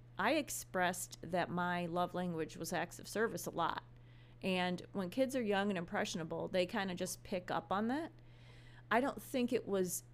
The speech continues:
exclusively that. I think that they did make up their own minds about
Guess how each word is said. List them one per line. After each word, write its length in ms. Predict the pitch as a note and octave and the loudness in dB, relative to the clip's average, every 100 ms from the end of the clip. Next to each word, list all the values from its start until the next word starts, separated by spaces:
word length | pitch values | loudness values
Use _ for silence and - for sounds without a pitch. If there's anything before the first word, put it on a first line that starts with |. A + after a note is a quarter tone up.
| - - | -12 -4
exclusively 1000 | G3 - - F3 F#3 F#3 A3 F#3+ G3 F3+ | -2 -4 -4 0 0 2 -2 2 0 2
that. 380 | E3+ E3+ A3+ - | 2 2 0 2
I 260 | E3 F3+ F3+ - | 6 6 4 0
think 320 | F3+ F3+ - | -2 -2 -2
that 260 | F#3 F3+ | -2 0
they 140 | F3 E3+ | 2 0
did 280 | E3 F3+ F3+ | 2 0 2
make 240 | F3+ F3 | 0 0
up 140 | E3 | -2
their 200 | - D#3 | 0 -2
own 260 | - E3 F#3+ | 0 0 2
minds 480 | F#3 G3 G#3+ B3+ - | 0 0 0 -2 -2
about 460 | G#3 F#3+ G3+ F#3 | -2 4 4 4